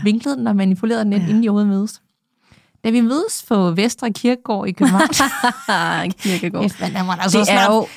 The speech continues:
Speaker 1: der
Speaker 2: efterbogen, det der.
Speaker 1: Der er altså kirkegård andre steder end, øh, Vestre Kirkegård på Frederiksberg, vil jeg lige sige til
Speaker 2: Ja.
Speaker 1: Bjerremann. Nå, okay.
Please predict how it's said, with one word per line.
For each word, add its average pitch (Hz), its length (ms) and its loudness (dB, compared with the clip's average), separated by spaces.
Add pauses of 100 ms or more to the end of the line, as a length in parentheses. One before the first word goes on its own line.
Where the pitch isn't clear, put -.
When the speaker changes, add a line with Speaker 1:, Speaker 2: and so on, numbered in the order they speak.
(160)
Speaker 1:
der 220 80 4
Speaker 2:
efterbogen, 180 600 0
det 165 100 0
der. 147 180 0
Speaker 1:
Der 196 60 2
er 180 40 0
altså 196 360 0
kirkegård 190 420 0
andre 170 160 0
steder 165 280 0
end, 156 360 -4
øh, 147 380 -6 (340)
Vestre 190 240 0
Kirkegård 165 400 0
på 185 60 -6
Frederiksberg, - 360 -4
vil - 60 -4
jeg - 80 -6
lige 170 100 -4
sige 175 160 -4
til 196 140 -4
Speaker 2:
Ja. 190 120 -2
Speaker 1:
Bjerremann. 165 400 -2 (100)
Nå, 165 60 -4
okay. 170 200 0